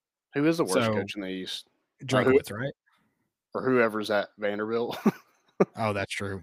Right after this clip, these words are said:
Speaker 2: Who, Clark Lea?
Speaker 1: Yeah.
Speaker 2: He's gotta be up there. That's right. I'm sorry, Eli. I'm sorry. Clark Lea. You're right. So I, I don't, <sighs> I just, I have a fear of Spencer Rattler because I know he's a talented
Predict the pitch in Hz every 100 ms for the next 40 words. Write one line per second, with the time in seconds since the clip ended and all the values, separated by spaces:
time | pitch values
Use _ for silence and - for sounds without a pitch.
0 | - 175 165 - 151 143 147 151 139 -
1 | 147 123 113 98 - _ _ - 165 151
2 | 131 107 101 - 95 95 220 - 135 113
3 | 202 - 120 95 98 98 110 - 151 165
4 | 101 87 - - - - _ _ - 170
5 | - 92 170 _ - - 156 113 - -
6 | _ _ _ _ _ _ _ _ - 139
7 | 120 113 - 170 190 202 196 - - -
8 | - - - _ _ - 196 226 202 190
9 | 190 165 170 170 165 - 147 131 123 123
10 | 120 120 104 104 104 98 95 92 90 -